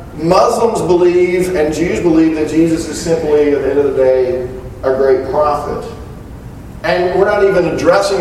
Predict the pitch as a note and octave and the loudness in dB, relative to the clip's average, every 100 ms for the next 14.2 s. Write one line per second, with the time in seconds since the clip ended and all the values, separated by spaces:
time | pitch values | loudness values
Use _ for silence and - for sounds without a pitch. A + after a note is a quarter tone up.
0 | D#3+ C#3+ C#3 - C#3+ C#3+ D3+ D3 C#3 C#3 | 0 -2 -4 -4 -6 -4 -4 -2 0 0
1 | C#3 - C#3 B2 B2 B2 B2+ B2 A#2+ A#2+ | 0 -2 -4 -4 -4 0 0 0 -6 -8
2 | B2+ B2 A#2+ A#2 A2 E3 F#3 - - - | -8 -10 -8 -8 -4 -2 -4 -6 -12 -14
3 | - - - - - - G2 - - - | -16 -16 -16 -16 -12 -6 -4 -4 -6 -8
4 | - - - - - - - E3 E3+ F3 | -12 -14 -16 -16 -16 -16 -4 0 2 4
5 | F3 F3 F3 F3+ F#3 G3+ G3+ F#3+ F#3 E3 | 4 2 2 0 2 2 2 0 0 0
6 | D3+ D3+ E3 E3+ E3+ E3 E3 D3+ D3 D3+ | 0 2 0 0 0 0 2 0 2 0
7 | D3+ D3+ D3 C3+ B2+ A#2+ C3+ D#3+ E3+ E3 | 0 0 0 0 0 0 2 2 2 2
8 | D3 - - D3+ D3+ D#3 C3+ - D3 C#3+ | 2 0 -2 -2 -2 2 2 2 2 2
9 | B2+ B2 - - - - - A#3 C4+ - | 2 0 -4 -8 -12 -12 -4 -2 0 0
10 | G3+ F#3+ F3+ F3 E3+ D#3 E3+ E3 F#3+ G3+ | 2 2 4 2 2 0 0 0 0 2
11 | G3 G3 G3 F#3+ F#3+ F3+ E3 D3 D3 D3+ | 2 2 0 -2 -6 -4 -4 -4 -4 -4
12 | C#3+ C3 C3 C3 C3+ C#3+ C#3 - - - | -4 -4 -4 -4 -2 -4 -6 -12 -14 -2
13 | D#3 D#3+ E3 - A3 F#3+ E3+ E3 D#3 D3+ | 0 2 2 2 4 4 4 4 2 0
14 | D3+ - | -2 -6